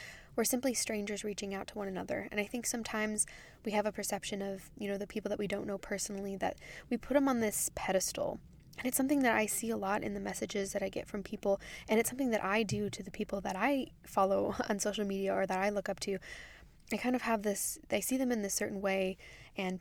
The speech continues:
I connect with their pages and I'm like, "Oh, they're just so, you know, they're so perfect. They have this together. This is fine. You know, everything they're doing is so much better than what I'm doing."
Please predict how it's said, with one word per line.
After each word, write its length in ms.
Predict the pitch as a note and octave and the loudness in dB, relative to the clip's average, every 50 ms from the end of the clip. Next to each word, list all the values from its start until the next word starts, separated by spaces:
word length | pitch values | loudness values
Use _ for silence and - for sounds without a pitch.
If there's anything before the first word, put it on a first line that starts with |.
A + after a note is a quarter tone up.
| - - - - - - - | -8 -16 -20 -20 -20 -14 -4
I 80 | - G#3 | -4 -4
connect 300 | - - G#3+ A3 A3 - | -2 0 0 0 0 0
with 80 | A#3+ - | 2 2
their 100 | G#3 G3 | 2 2
pages 360 | - - G#3+ G3+ G3+ F#3+ G3+ | 4 0 2 2 2 0 0
and 80 | F#3+ | -2
I'm 80 | F#3 F#3+ | -2 -2
like, 160 | F#3+ F#3+ F#3 - | -2 -2 -2 0
"Oh, 260 | G#3+ G3+ G3+ G3+ G3 | 0 4 4 4 4
they're 220 | F#3+ G3+ G3 G3+ G3 | 6 6 6 6 4
just 280 | - G3+ G3 - - | 2 0 0 0 0
so, 340 | - G#3+ G#3 G3+ G3+ G3 G3 - - - - - - - - - - | 2 4 6 6 6 4 2 -4 -12 -20 -20 -20 -20 -20 -20 -10 -4
you 120 | A3+ F#3+ | -2 0
know, 100 | F#3 G3+ | 0 2
they're 100 | G3+ G#3+ | 2 2
so 140 | G#3+ - A#3 | 2 0 -2
perfect. 480 | - - A3+ G#3+ - G#3+ - - - - | 0 2 0 2 2 0 -2 -2 -6 -2
They 120 | - G3 | -2 -2
have 200 | G3 G3 F#3+ F#3+ | 0 -2 -4 -2
this 180 | G#3 G3+ - - | -2 -2 -2 -2
together. 400 | - G#3 - G#3 G3 G3 F#3+ F#3+ | -2 2 4 4 6 6 4 4
This 200 | F3+ G3+ - - | 2 -2 -2 -2
is 160 | G#3+ - - | -2 -2 0
fine. 360 | - A3 G#3 G3+ G3 G3 G3 | 0 0 2 2 2 0 0
You 80 | F#3+ F#3 | 0 0
know, 180 | F#3+ F#3+ F#3+ - - - - - - - - | 0 0 -2 -4 -10 -16 -16 -16 -12 2 4
everything 300 | B3+ B3+ D4 C4+ C4+ B3+ | 6 6 8 6 6 4
they're 200 | G#3+ G#3 G3+ G#3+ | 6 6 6 6
doing 180 | G#3 G#3+ G3 F#3+ | 4 2 0 0
is 100 | F#3+ - | -2 -4
so 100 | - G#3 | -4 -4
much 140 | G3+ F#3 - | -6 -4 2
better 220 | - G3+ G3+ G3 F#3+ | 4 6 6 6 4
than 140 | G3+ F#3+ | 2 -2
what 100 | F#3 F#3+ | -4 -4
I'm 200 | F#3+ F3+ F#3 F#3+ | -2 -2 -2 -4
doing." 280 | F#3 - - - - A3 | -4 -6 -8 -8 -8 -8